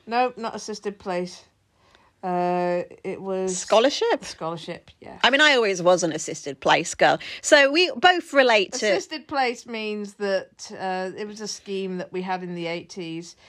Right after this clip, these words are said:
Speaker 1: It was actually Thatcher's lot doing something nice for a change, meaning that kids from impoverished backgrounds could go to private school.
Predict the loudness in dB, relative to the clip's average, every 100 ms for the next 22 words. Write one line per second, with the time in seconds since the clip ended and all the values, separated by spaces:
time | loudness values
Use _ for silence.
0 | _ -8 0 0 -2 -4 -4 -4 -6 -6
1 | -10 -2 -2 -2 0 2 2 -2 -8 -8
2 | -6 -4 -4 -6 -8 -8 -6 -6 -4 -6
3 | -6 -4 -2 -2 -4 -8 _ -4 -4 -4
4 | -6 -6 -10 -20 -8 -6 0 0 0 -6
5 | -2 -4 -2 -4 -4 -4 -8 -14 -4 -2
6 | -2 -4 -4 -4 -4 -6 -6 -10 -8 -4
7 | -4